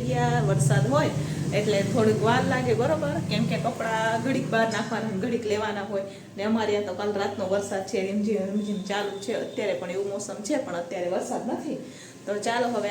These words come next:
આપણે ટિફિનની પણ શરૂઆત કરી દીધી છે. તો અમે આખો દિવસમાં ટિફિનમાં શું બનાવીએ, હું તમારા સાથે શેર કરીશ, તો વીડિયો છેલ્લે સુધી જોજો. અને જો ફ્રેન્ડ, તમને અમારા વીડિયો ગમે તો લાઈક, શેર, સબસ્ક્રાઇબ કરી દેજો. તો ચાલો, આજે આપણે છે ને શાકમાં દેવાનું છે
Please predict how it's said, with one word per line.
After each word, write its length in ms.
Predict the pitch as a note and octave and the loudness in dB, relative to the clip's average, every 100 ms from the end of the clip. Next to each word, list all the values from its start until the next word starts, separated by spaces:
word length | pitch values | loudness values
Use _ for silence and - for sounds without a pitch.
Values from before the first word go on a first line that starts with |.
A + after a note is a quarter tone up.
| G3+ | -2
આપણે 240 | G3+ G#3 G#3+ G#3+ | -2 -4 -4 -6
ટિફિનની 480 | G#3+ G#3+ B3 A3 A3 | -6 -6 -4 -2 -2
પણ 160 | G3 G#3+ | -6 -6
શરૂઆત 340 | G#3 G#3 G3+ G3+ | -4 -2 -4 -4
કરી 200 | G#3 A3+ | -4 -4
દીધી 260 | A#3 B3+ C4 | -2 -2 -2
છે. 120 | C#4 C#4+ - - - | -2 -4 -12 -18 -10
તો 60 | G#3 G#3 | -2 0
અમે 120 | G#3 | 0
આખો 200 | - G3+ G3 | -2 -2 2
દિવસમાં 360 | G3+ G3+ G3 F#3+ | 2 2 -2 -4
ટિફિનમાં 380 | G3 A#3 F#3 | -2 -2 -4
શું 160 | - C4+ | -2 0
બનાવીએ, 380 | B3 A#3+ A#3+ A3+ G#3+ | 2 2 0 0 -2
હું 80 | F#3 | -4
તમારા 300 | F3+ F3 F#3+ | -4 -4 -4
સાથે 200 | F#3+ F#3 | -4 -6
શેર 200 | - A#3+ C4 | -4 -2 -2
કરીશ, 240 | B3+ C4 - | -2 -4 -2
તો 60 | F#3 | -4
વીડિયો 220 | F3 F3+ F#3 | -4 -6 -4
છેલ્લે 180 | - C4 | -2 -2
સુધી 280 | C4 A#3+ B3 | -2 -2 0
જોજો. 220 | B3 C#4+ - - - - | 0 0 -2 -12 -16 -8
અને 120 | G#3+ | -6
જો 180 | G#3 A3+ | -4 -4
ફ્રેન્ડ, 240 | A#3 A3+ G#3 | -2 -4 -4
તમને 200 | G3+ G#3 | -6 -6
અમારા 300 | G#3 G#3+ G3+ | -4 -4 -4
વીડિયો 220 | G3+ G3+ | -4 -4
ગમે 160 | G#3+ C4 C#4+ | 0 0 0
તો 60 | F#3+ | -2
લાઈક, 240 | F3+ F3 F3+ - | -2 -4 -6 -8
શેર, 260 | G3 G#3 B3+ - | -6 -4 -6 -6
સબસ્ક્રાઇબ 540 | F#3+ - - A#3+ B3 B3 | -8 -8 -4 0 0 -2
કરી 240 | A3+ B3 B3 | -4 -4 -2
દેજો. 300 | B3 B3+ F4 - - - - - | -2 0 -2 -4 -12 -14 -16 -6
તો 80 | G#3 G#3 G#3 | 0 0 2
ચાલો, 220 | A3 G#3+ | 2 0
આજે 260 | - A3 B3 | 0 -2 -2
આપણે 340 | B3 B3 A#3+ A#3 A#3 - | -4 -4 -6 -6 -8 -6
છે 100 | D4+ | -2
ને 100 | C#4 C#4+ - - - - - - | -2 -4 -10 -18 -20 -20 -8 -2
શાકમાં 420 | B3 A#3+ B3+ B3 | 0 0 0 0
દેવાનું 320 | B3 B3 A#3+ | 2 2 0
છે 100 | - | -2